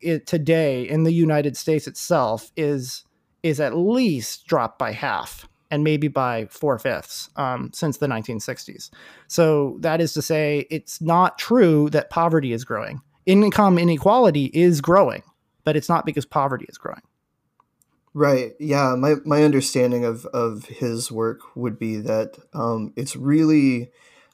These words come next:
Speaker 2: uh, the distance between the top and the, and the tippy top. Like, and, uh, that's, that's really stretching the inequality.
Speaker 1: Yeah, you're, you're absolutely right. In fact, uh, the very next, uh,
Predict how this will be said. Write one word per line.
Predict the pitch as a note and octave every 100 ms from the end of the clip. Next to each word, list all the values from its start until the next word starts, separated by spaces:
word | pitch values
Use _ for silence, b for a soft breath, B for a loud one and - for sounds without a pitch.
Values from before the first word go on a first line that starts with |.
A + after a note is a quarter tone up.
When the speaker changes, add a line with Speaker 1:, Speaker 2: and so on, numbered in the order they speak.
| _
Speaker 2:
uh, | - C3+ A#2 A2+ G#2+
the | B2
distance | B2 C3 - A#2+
between | - C3 B2+ A#2
the |
top | A2 - C3+ C3+ A#2
and | A2
the, | A2 G#2+ -
and | B2
the | G#2+
tippy | - C#3 B2
top. | - - - _ _ -
Like, | G#2+ - _ _
and, | A#2 A2 E2 _ b b b b b _
uh, | - G2 C3
that's, | C3+ E3 -
that's | - C3+ B2
really | C#3 C3 C#3 C3+ B2+
stretching | - - A#2+ - A#2 A2+
the | A2+ G#2+ A#2
inequality. | A2+ A2 A2 A2 G#2+ G#2+ C3+ _ _ _ _ _ _ _ _ _ _ _ _ _ _ _ - _ _
Speaker 1:
Yeah, | - F3+ -
you're, | E3+ E3
you're | F3 E3
absolutely | F3 E3 F3+ D#3+
right. | F3+ -
In | C3
fact, | F3+ F3
uh, | E3 D3
the | C#3
very | D3+ E3+
next, | D#3 D3+ - -
uh, | C#3+ C3+ C3